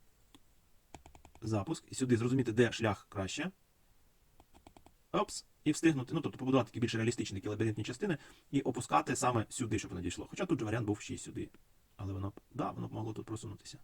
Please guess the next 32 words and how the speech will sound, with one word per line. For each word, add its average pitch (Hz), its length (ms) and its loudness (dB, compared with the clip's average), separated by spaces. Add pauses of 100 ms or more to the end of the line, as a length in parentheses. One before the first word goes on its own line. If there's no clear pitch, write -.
(480)
якщо - 160 -6
б - 60 -8
не 92 60 0
потрапило - 360 -6
на 95 60 -6
інший 98 180 -8
бік. - 120 -12 (840)
Думаю, 185 220 8
взагалі 147 240 8
ідея 156 280 10
одного 147 300 8
рівня 135 200 6
зрозуміла, 139 560 4
і 127 200 4
ви, 160 200 4
власне, 131 340 4
можете 127 300 2
зробити 117 280 2
тепер - 280 0
інші 127 280 4
рівні. - 260 -6 (180)
Тобто 131 180 -4
ви 123 300 6
берете 127 440 2 (480)
для 135 240 2
другого 143 380 4
рівня, 87 300 -2 (460)
знову 131 280 4
ж - 100 -8
таки, - 240 -10 (1120)
якийсь 135 460 0
елемент, 120 520 4